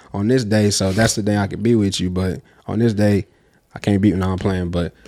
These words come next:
nah, it just, um, to be serious, like, if you talk about it and y'all come to an agreement, man, that's something that can be worked out. That shouldn't be an issue in my,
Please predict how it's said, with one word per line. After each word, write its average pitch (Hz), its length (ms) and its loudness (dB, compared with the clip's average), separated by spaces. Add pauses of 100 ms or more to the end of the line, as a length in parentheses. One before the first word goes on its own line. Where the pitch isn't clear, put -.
(100)
nah, 113 300 2
it 120 180 0
just, 135 280 0
um, 110 360 0 (360)
to - 120 -8
be 113 140 -2
serious, 113 360 0
like, 101 200 -2 (160)
if 107 160 -10
you 110 80 0
talk 120 260 0
about 120 300 2
it 113 200 -2 (580)
and 98 100 -4
y'all 101 340 2
come 110 220 0
to 101 160 0
an 95 120 0
agreement, 98 460 0
man, 101 260 -2
that's 98 220 -6
something 135 260 -2
that 120 140 -2
can 120 180 -2
be 117 280 2
worked 113 320 -6
out. 123 100 0
That 113 120 2
shouldn't 110 280 0
be 104 120 2
an 85 60 -4
issue 110 320 0
in 92 80 -2
my, 90 200 -4